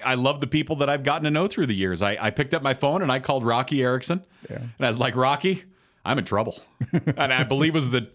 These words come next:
Speaker 1: with the terms I used. And he goes, "What's up?" And I'm like, "I'm in Billings at, uh,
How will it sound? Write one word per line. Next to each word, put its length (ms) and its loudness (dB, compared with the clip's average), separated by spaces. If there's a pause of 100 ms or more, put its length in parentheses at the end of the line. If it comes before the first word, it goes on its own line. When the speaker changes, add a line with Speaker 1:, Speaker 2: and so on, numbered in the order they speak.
Speaker 1:
with 140 0
the 80 0
terms 300 0
I 60 2
used. 340 2
And 60 2
he 60 2
goes, 200 0
"What's 200 0
up?" 200 0
And 100 0
I'm 100 0
like, 240 0 (320)
"I'm 160 0
in 60 2
Billings 560 0 (180)
at, 360 -4
uh, 40 2